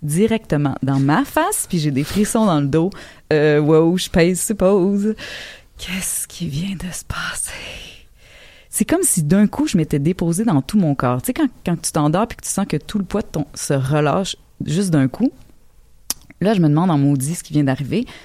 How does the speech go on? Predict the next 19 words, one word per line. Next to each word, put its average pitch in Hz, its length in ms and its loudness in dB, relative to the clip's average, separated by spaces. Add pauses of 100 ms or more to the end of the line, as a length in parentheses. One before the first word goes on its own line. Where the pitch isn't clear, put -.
(120)
Donc, 190 180 2
je 156 80 0
repèse 196 320 -2
six - 140 -8
plays. 170 320 -2
J'essaie 147 240 -2
de - 40 -20
tant 240 220 0
bien 180 160 2
que - 80 -4
mal 175 200 2
de 143 60 2
comprendre 143 440 -2
ce - 40 -16
qui - 80 -12
se - 80 -12
passe 170 200 0
devant 131 280 -2
moi. 156 240 2